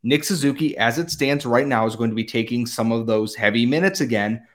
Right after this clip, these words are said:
unless they find out what they're doing with Christian Dvorak, which we will get to him in our next segment, or if it's gonna be Shane Wright or Logan Cooley,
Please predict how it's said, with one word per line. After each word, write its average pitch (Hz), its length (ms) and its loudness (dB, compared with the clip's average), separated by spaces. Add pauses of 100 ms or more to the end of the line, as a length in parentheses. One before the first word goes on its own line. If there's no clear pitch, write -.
(420)
unless 117 240 2
they 127 100 0
find 123 260 2
out 117 80 4
what 117 80 0
they're 123 100 -4
doing 123 160 0
with 117 120 -4
Christian 123 320 -4
Dvorak, 117 500 4
which 110 220 -4
we 101 60 -8
will 98 120 -10
get 104 180 -10
to 104 60 -8
him 107 140 -6
in 98 80 -4
our 95 80 -4
next 139 400 2
segment, 110 480 -2 (400)
or 165 640 10
if 123 120 -2
it's 117 140 -2
gonna 117 160 -2
be 110 200 -2
Shane 117 240 0
Wright 156 280 0
or 117 160 -4
Logan 113 400 -2
Cooley, 156 560 -2